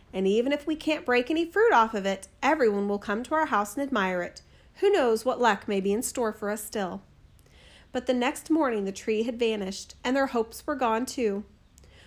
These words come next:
When Two Eyes looked out of her palace chamber, to her great pleasure, there it stood in front of her window. Two Eyes lived happily for a long time.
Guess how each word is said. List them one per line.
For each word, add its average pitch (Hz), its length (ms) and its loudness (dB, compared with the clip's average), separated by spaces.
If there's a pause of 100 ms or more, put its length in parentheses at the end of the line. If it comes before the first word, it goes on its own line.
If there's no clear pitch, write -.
(120)
When 277 160 0
Two 392 240 2
Eyes 233 260 4
looked 247 180 -2
out 208 160 4
of 233 80 -6
her 320 80 0
palace 285 460 0
chamber, 208 460 -4
to 233 120 -8
her 247 140 0
great 262 380 -2
pleasure, 220 560 -2 (220)
there 220 280 4
it 294 140 -2
stood 277 360 0
in 208 140 -2
front 202 220 -2
of 196 60 -8
her 233 100 -4
window. 214 480 -6 (1000)
Two 349 300 -2
Eyes 226 320 2
lived 226 180 -4
happily 247 560 0
for 208 140 -4
a 202 80 0
long 196 280 -2
time. 214 500 -6